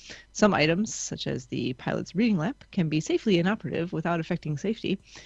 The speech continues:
Uh, when it comes to things such as auxiliary pumps and backup systems, the situation can be less clear.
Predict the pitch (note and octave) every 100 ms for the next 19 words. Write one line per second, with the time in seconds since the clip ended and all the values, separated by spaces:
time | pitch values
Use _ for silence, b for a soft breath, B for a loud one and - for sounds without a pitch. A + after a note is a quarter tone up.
0 | B B - E3 D#3+ D#3+ D#3+ F#3+ F#3 -
1 | F3+ F3 - D#3+ D#3+ D3+ - D3+ - D#3
2 | D#3 D3 D3 B3 A#3 - F3 E3+ E3+ -
3 | F#3+ - F3 F3+ - b b b - E3
4 | E3+ D#3+ D3+ E3 D3+ D3 D3 D3+ - -
5 | -